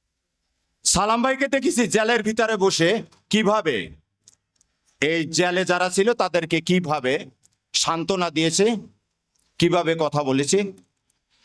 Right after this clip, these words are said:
তবে সময় সংক্ষিপ্ত কারণে একটি কথাই বলতে চাই। হাজী মনির হোসেন মনির ভাই আগামী সাত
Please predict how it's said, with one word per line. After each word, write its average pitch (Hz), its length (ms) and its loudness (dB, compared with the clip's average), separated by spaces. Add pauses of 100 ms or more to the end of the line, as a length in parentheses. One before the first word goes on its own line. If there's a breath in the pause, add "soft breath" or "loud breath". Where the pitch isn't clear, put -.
(200)
তবে 185 500 -2 (120)
সময় 208 420 -2
সংক্ষিপ্ত 226 480 -2
কারণে 196 600 -2
একটি 170 340 -2
কথাই 170 280 -2
বলতে 147 320 0
চাই। 98 420 -4 (1300 soft breath)
হাজী 160 400 -2
মনির 160 320 0
হোসেন 165 340 2
মনির 139 380 2
ভাই 98 320 -4 (2250)
আগামী 208 380 0
সাত 208 680 -2